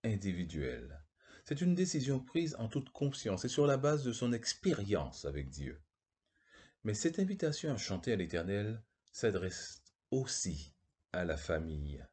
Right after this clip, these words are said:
As-tu déjà entendu parler du culte de famille ? Il s'agit d'un espace où enfants et parents se rencontrent pour ensemble louer et adorer Dieu. Cet espace d'échange autour de la Bible favorise la communication entre chaque membre de la famille et contribue à une plus grande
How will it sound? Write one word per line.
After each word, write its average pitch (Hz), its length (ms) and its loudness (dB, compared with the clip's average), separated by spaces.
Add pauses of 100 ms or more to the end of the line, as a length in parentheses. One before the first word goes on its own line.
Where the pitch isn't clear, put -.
(920)
As-tu 101 220 -4
déjà 113 280 2
entendu 107 340 -2
parler 104 300 0
du 95 180 -2
culte 110 280 -2
de 98 160 0
famille ? 110 400 -2 (1080)
Il 143 80 0
s'agit 165 280 2
d'un 120 200 0
espace 127 600 -2
où 208 220 -6
enfants 147 320 -2
et 127 80 0
parents 104 380 -2
se - 120 -4
rencontrent 98 520 0
pour - 300 -2
ensemble 87 680 -2
louer 80 540 0 (300)
et 90 200 -4
adorer 76 420 0
Dieu. 69 420 -6 (760)
Cet 98 180 -4
espace 104 320 2
d'échange 90 400 2
autour 85 220 -2
de 80 80 0
la 73 120 4
Bible 95 300 0
favorise 87 520 0
la 80 100 0
communication 76 880 0
entre 82 220 -2
chaque 78 260 -4
membre 107 340 2
de 85 80 0
la 78 100 2
famille 120 460 0
et 113 100 -2
contribue 151 680 -2
à 127 140 -4
une 135 200 -4
plus 117 160 -4
grande 90 720 0